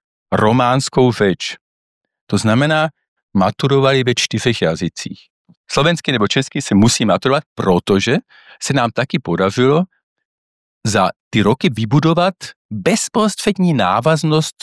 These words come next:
do našich sousedních zemí, jak Slovenska, tak České republiky. Z naší školy můžete libovolně kdy přestoupit a nemusíte dělat žádný zkoušky.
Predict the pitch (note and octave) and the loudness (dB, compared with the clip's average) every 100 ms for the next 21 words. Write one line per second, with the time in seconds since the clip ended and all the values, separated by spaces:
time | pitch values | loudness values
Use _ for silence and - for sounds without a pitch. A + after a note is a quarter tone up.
0 | B2 G2+ C#3 C#3 - _ - G#2 A2+ - | -8 0 0 0 -6 _ -2 0 0 -4
1 | - - B2 - C3+ C#3 C3 C#3 C3 D#2+ | -4 -2 0 0 0 0 0 0 0 -4
2 | - _ F#2+ G#2+ - - B2 B2+ C3+ C3+ | -10 _ -2 -2 0 0 0 -2 -2 -2
3 | - A#2+ - B2+ A2+ A#2 F#2 D2 - - | -2 -4 0 0 2 0 -2 -4 -8 -18
4 | - - - - - - - C#3+ F3 C3 | -20 -18 -4 -2 -2 -4 0 0 0 0
5 | B2+ G#2 G2+ C#3+ F#3 E3+ E3 C#3 G2 F#2+ | 0 0 0 0 0 0 0 0 -2 0
6 | A#2+ F3 - _ _ _ _ - - - | 0 0 -4 _ _ _ _ -4 -2 -2
7 | - D3+ D#3+ - G3 - _ - G#2 A2+ | 0 0 0 -2 -2 -4 _ -4 0 2
8 | E3+ - F3 D#3+ C#3+ C#3 B2 B2 D#3+ C#3 | 0 -2 -2 0 0 0 0 0 -2 -4
9 | F#2+ - G#2+ B2 - E3 | -8 -2 2 2 0 -4